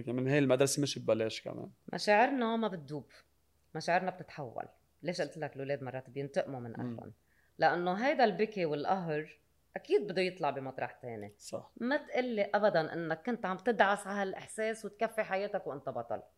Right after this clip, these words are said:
Speaker 2: وخصوصي بهالعمر. شو كنت عم تعمل؟
Speaker 1: لا، أنا بعتبر حالي عن جد بطل. كنتي ما بتعرفيني كتير.
Speaker 2: خي؟
Speaker 1: لأنه كل هلأ أهلي ما عندهم إلا سمير.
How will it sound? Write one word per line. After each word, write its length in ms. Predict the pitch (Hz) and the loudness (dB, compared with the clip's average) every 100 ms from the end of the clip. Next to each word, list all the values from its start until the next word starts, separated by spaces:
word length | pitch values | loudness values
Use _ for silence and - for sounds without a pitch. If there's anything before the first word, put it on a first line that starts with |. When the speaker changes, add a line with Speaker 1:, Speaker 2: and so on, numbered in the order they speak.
| - | -14
Speaker 2:
وخصوصي 340 | 147 220 190 | -8 -6 0
بهالعمر. 540 | 190 185 170 160 127 - _ _ _ _ _ _ _ _ _ _ _ _ - | 2 2 0 -4 -8 -12 _ _ _ _ _ _ _ _ _ _ _ _ -20
شو 140 | 202 | -18
كنت 240 | 202 180 | -14 -12
عم 120 | 151 147 | -12 -12
تعمل؟ 420 | 143 139 131 127 131 _ _ _ _ _ _ _ _ _ - | -14 -16 -16 -18 -20 _ _ _ _ _ _ _ _ _ 0
Speaker 1:
لا، 180 | 135 | 4
أنا 100 | 135 | 4
بعتبر 300 | 113 107 120 | 2 0 -2
حالي 200 | 113 117 | 0 0
عن 120 | 107 101 | 0 0
جد 260 | 113 110 | -2 -2
بطل. 260 | 110 - 107 _ _ _ _ _ _ _ _ _ - | -12 -12 -14 _ _ _ _ _ _ _ _ _ -10
كنتي 200 | 123 110 | -8 -2
ما 80 | 113 | -2
بتعرفيني 500 | 110 98 98 101 95 | 0 -2 -2 -4 -6
كتير. 300 | 95 107 104 | -6 -8 -6
Speaker 2:
خي؟ 400 | - 175 175 294 359 _ _ - | -2 -2 0 -2 -8 _ _ -8
Speaker 1:
لأنه 260 | - 113 120 | -2 -2 0
كل 400 | 160 190 156 120 | 4 6 4 0
هلأ 400 | 120 123 113 123 | 0 2 4 4
أهلي 500 | 123 123 123 143 - _ _ - | 2 0 -2 -2 -6 _ _ -6
ما 140 | 117 | 0
عندهم 240 | 127 117 95 | 0 0 0
إلا 180 | 117 | -2
سمير. 460 | 110 104 104 98 - | -2 -4 -4 -6 -8